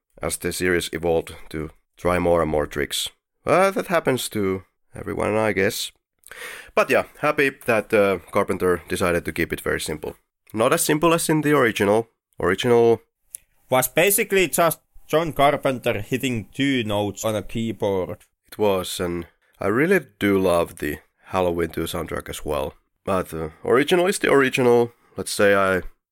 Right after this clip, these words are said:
Speaker 1: put the original first. It's the basics, the foundation, the core. In Halloween two, there's some kind of ear-piercing <laughs> synth sounds sometimes, so I would put, uh,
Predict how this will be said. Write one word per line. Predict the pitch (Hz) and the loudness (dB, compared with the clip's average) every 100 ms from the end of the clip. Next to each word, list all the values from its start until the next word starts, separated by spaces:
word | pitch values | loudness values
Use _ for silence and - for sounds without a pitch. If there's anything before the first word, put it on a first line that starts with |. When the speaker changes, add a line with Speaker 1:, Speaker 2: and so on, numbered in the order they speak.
| - | -10
Speaker 1:
put | 95 - | -10 -6
the | 90 85 - _ - | -4 -2 -4 _ -4
original | 98 95 110 101 | -2 0 2 0
first. | - 92 90 - - _ _ | 2 2 2 -2 -10 _ _
It's | _ - | _ -8
the | 92 | -4
basics, | 87 90 90 90 - - - _ _ _ | 0 2 0 -4 -6 -8 -10 _ _ _
the | - | -6
foundation, | 101 95 92 90 87 90 | 0 0 2 0 0 -2
the | 87 | -2
core. | 85 87 87 - _ | 0 2 0 -4 _
In | - | -2
Halloween | 101 101 95 | 0 2 0
two, | - 104 95 | 0 0 2
there's | 87 - | 0 0
some | 90 | -4
kind | - 98 90 | -2 -2 -2
of | - | -2
ear-piercing | 104 101 92 95 85 82 - 85 82 - - - | 0 0 0 0 0 0 -2 -2 -2 -6 -10 -8
<laughs> | 104 _ _ _ | -8 _ _ _
synth | - 113 104 | 0 2 2
sounds | - 92 85 85 | 0 0 2 0
sometimes, | - 87 85 85 85 - | -2 -2 0 0 -2 -4
so | - 82 80 - _ _ | -4 -4 -6 -12 _ _
I | 85 | -4
would | 87 - | -4 -2
put, | 90 - - | -6 -4 -2
uh, | 82 | 0